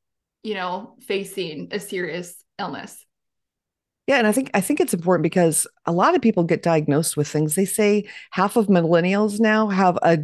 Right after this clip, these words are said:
Speaker 2: chronic illness diagnosis of some kind, which blows my mind. And over fifty-five percent of Gen Z is clinically depressed. So, I mean, there's a lot of people dealing with a lot of things. And for me, so in two thousand eighteen,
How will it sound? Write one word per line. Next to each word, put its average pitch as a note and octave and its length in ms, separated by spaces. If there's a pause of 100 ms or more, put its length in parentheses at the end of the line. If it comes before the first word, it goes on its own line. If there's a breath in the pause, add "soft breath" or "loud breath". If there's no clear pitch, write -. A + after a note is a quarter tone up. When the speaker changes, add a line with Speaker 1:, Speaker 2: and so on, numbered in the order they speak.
(140)
Speaker 2:
chronic F3+ 320
illness E3 260
diagnosis D3+ 540
of C#3+ 80
some D3 180
kind, D#3+ 240
which F3+ 260
blows F#3+ 320
my C#3+ 140
mind. - 300 (340 loud breath)
And G3 460 (280 loud breath)
over F#3+ 200
fifty-five A3+ 580
percent E3 400
of E3 300 (180)
Gen E3+ 480 (500)
Z D#3 640 (140)
is E3+ 340
clinically D#3+ 480
depressed. - 560 (260)
So, F3 440
I F3 80
mean, E3+ 300
there's C4+ 240
a C4 60
lot E3+ 280
of F3+ 60
people D#3+ 260
dealing D3+ 320
with C#3+ 140
a C3+ 80
lot - 240
of - 100
things. - 400 (380 loud breath)
And G3 280
for G3+ 140
me, A3+ 280
so F#3+ 180
in F3 100
two A#3 160
thousand A3+ 300
eighteen, F3 580